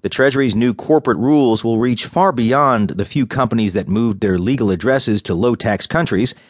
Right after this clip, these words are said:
forcing many firms based in the U S to change their internal financing strategies and tax planning.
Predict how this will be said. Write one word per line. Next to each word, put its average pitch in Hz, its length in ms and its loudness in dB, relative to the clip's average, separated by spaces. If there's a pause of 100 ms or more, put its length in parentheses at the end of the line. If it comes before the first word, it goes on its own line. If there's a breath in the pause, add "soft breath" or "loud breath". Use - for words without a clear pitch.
(160 soft breath)
forcing 127 480 0
many 131 300 0
firms 98 440 0
based 113 340 -2
in 104 60 2
the 98 60 2
U 95 220 2
S 143 260 2 (300 soft breath)
to - 80 -4
change 123 400 -2
their 104 160 2
internal 101 420 0
financing 147 500 -2
strategies 151 580 2
and 170 200 -2
tax 147 260 -2
planning. 78 400 -4